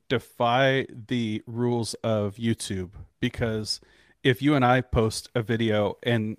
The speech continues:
we're dormant for ten seconds, we've lost an entire audience. But someone like him, he could, it could just be a static scene and he could just be conveying through his, his eyes, his emotions, something,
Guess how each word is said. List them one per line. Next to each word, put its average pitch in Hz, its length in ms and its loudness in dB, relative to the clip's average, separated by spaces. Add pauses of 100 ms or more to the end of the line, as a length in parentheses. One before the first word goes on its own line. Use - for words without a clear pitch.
(100)
we're 113 400 0 (400)
dormant 127 460 2 (220)
for 113 440 0
ten 117 360 -2
seconds, 101 560 -6
we've 117 180 0
lost 107 380 -4
an 107 80 -4
entire 95 360 -4
audience. 92 520 -8 (760)
But 117 220 2
someone 131 300 2
like 110 180 -4
him, 127 420 0
he 120 200 -4
could, 120 320 -2
it 123 160 -4
could 123 100 0
just 120 180 -8
be 120 100 -6
a 95 40 -4
static 117 540 -2
scene 110 500 -4
and 113 140 -2
he 113 100 -4
could 120 140 -4
just 117 160 -8 (340)
be 139 100 -2
conveying 123 600 -2
through 110 200 -4
his, 101 280 -4 (420)
his 117 280 0
eyes, 117 380 2
his 104 120 -6
emotions, 101 720 -4 (320)
something, 92 600 -4